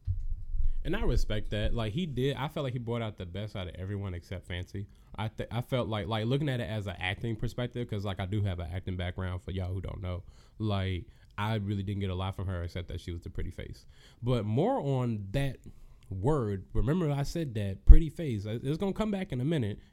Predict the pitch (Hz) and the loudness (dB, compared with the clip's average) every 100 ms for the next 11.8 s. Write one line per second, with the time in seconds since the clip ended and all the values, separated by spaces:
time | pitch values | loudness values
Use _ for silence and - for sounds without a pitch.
0 | - - 113 123 156 117 - 131 87 76 | -10 -6 -4 -4 -4 -4 -4 -6 -8 -10
1 | 76 - - - 117 120 147 135 107 - | -14 -16 -20 -16 -8 -2 0 0 -2 -14
2 | - - 135 180 160 143 143 123 127 127 | -20 -6 2 2 2 -2 -6 -6 -4 -4
3 | 123 113 101 113 117 98 110 117 - 104 | -4 -4 -6 -6 -6 -6 -8 -8 -8 -8
4 | 98 135 110 95 - 107 165 - 156 123 | -6 -6 -6 -8 -8 -6 -6 -6 -8 -8
5 | - 120 127 117 98 110 104 - - - | -10 -8 -6 -6 -6 -6 -8 -14 -20 -20
6 | - - 135 127 107 104 101 92 104 101 | -20 -6 -4 -2 -4 -4 -4 -4 -6 -8
7 | 101 - 95 - - - - - - - | -12 -14 -14 -14 -16 -20 -20 -20 -20 -20
8 | - 120 147 117 120 127 117 120 117 117 | -6 -4 -2 -4 -4 -4 -4 -4 -4 -6
9 | - 110 113 104 - 113 107 - 104 87 | -6 -6 -4 -4 -4 -4 -4 -4 -6 -6
10 | 95 110 104 92 98 - 113 104 98 90 | -4 -2 -2 -4 -6 -6 -6 -6 -8 -10
11 | - - 110 101 - - 87 60 | -16 -10 -8 -8 -10 -12 -10 -12